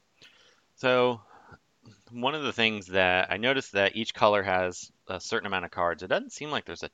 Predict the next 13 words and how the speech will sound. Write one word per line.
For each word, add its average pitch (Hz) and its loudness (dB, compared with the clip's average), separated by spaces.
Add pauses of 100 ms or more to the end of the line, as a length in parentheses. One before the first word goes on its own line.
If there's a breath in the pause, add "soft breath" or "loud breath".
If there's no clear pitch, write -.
ton 95 -8
of 104 -8
cards, 113 -2
but 87 -6
it 80 -2
looks 107 -6
like 82 -4
they 80 -8
can 87 -12
be 80 -12
ranked 80 -8
up. 85 -2 (560)
So, 95 -4